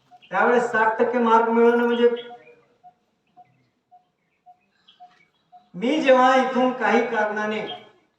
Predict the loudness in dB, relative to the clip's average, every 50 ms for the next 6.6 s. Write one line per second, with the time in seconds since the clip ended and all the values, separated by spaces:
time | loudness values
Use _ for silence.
0 | _ -20 _ 0 2 2 2 2 0 0 -2 -4 -4 -6 -6 -6 -6 -4 -2 -2
1 | -4 -4 -6 -12 -18 -20 -20 _ _ _ _ _ _ _ -20 _ _ _ _ _
2 | _ _ _ _ _ -20 _ _ _ _ _ _ _ _ _ -20 -20 _ _ _
3 | _ _ _ _ _ _ -20 -20 _ _ _ _ _ _ _ _ _ -20 _ _
4 | _ _ _ _ _ _ _ _ -20 _ _ _ _ _ _ _ _ _ _ -20
5 | _ _ -12 -6 -4 -4 -2 2 2 4 4 4 2 -2 -4 -4 -2 -2 0 2
6 | 2 2 2 2 -2 -4 -2 0 2 2 0